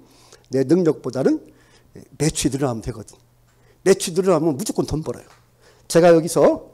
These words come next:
여기 십 년 동안에 주식이 팍 올라왔어요. 백 포인트, 천 포인트 올라갔거든. 그러니까 내가 어떻게 돈 안 벌 수가 없어요.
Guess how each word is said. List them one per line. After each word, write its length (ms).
여기 160
십 160
년 200
동안에 460
주식이 400
팍 240
올라왔어요. 300
백 160
포인트, 220
천 180
포인트 260
올라갔거든. 340
그러니까 200
내가 220
어떻게 180
돈 200
안 160
벌 120
수가 200
없어요. 420